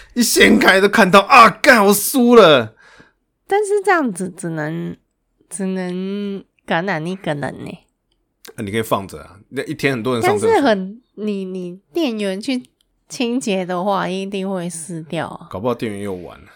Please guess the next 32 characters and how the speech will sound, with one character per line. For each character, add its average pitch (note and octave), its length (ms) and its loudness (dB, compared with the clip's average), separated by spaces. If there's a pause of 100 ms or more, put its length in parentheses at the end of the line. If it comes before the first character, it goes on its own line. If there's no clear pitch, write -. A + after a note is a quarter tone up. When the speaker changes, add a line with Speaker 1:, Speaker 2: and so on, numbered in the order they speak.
(120)
Speaker 2:
欸， C4+ 100 -2
你 B3 220 -2
写 G#3 320 -4
在 D4+ 180 -2
那 E4+ 160 -2
个 C4+ 180 -2
厕 C#4 280 0
所 F#3 280 -6 (200)
的 G3+ 180 -2
门 F#3 340 -4
的 F#3+ 220 -4
后 A3+ 180 -2
面 A3 200 -4
不 F3 80 -8
就 F#3 120 -6
好 - 280 -10
了？ - 240 -20 (420)
啊， - 80 -4
关 F4+ 260 4
起 D#4+ 140 4
来 A#3 180 6
看 C#4+ 220 0
到 C4+ 180 8
不 A3+ 80 -2
就 A#3 200 2 (340)
<laughs> - 260 -6
Speaker 1:
不 G4+ 160 0
太 G#3+ 180 4
好 - 180 -2
了， F#4+ 200 -6
这 - 100 -2
个。 - 240 -6